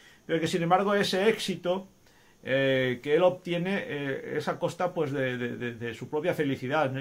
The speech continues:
no es una persona feliz. Eh, también, eh, le encanta hacer,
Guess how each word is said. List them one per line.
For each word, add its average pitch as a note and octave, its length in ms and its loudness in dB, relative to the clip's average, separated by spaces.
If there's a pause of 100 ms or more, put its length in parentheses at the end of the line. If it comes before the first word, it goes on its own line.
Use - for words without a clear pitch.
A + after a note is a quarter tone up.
(100)
no D3+ 240 -2
es E3 120 -4
una F3+ 160 -2
persona D#3+ 320 -2
feliz. D3 420 -2 (480)
Eh, B2 680 0
también, C#3 320 -4
eh, D#3+ 340 2
le C#3+ 140 -2
encanta D3 920 2
hacer, D3+ 260 2